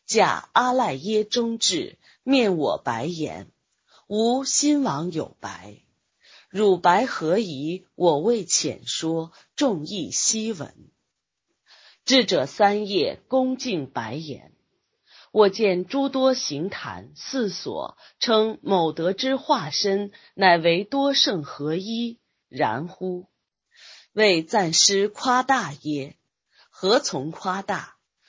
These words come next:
不实为夸，抬捧虚大。于业云何？反妄语业，狂惑众生业，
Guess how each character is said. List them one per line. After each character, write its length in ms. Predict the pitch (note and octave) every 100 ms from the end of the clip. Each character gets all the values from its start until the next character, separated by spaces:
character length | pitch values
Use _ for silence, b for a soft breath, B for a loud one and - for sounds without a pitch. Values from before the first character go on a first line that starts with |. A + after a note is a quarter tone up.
| b b -
不 180 | D4+
实 400 | A3+ - - E3+
为 240 | G#3+ C#3+ D3
夸， 480 | - G3 F3 F3+ - b b
抬 380 | - D3+ D3 A3+
捧 260 | - C#3 -
虚 380 | - - F#3+
大。 300 | F#3 F#3+ - - _ _ _ _ b b b b b
于 220 | G3+ A3
业 340 | B3 D4 B3+ D#3+
云 340 | D3+ D3 A#3
何？ 480 | - A2+ C#2+ C2 - _ _ _ _ _ _
反 460 | - F3 C3 C#3
妄 300 | B3+ B3+ F3+
语 240 | D3 G#2 -
业， 380 | F#3 D#3 - _ _ _ _
狂 340 | - F3+ E3 G#3
惑 280 | A#3+ E3+ F2+
众 300 | - B3 E3
生 360 | - C4 C4
业， 340 | A3+ F#3 -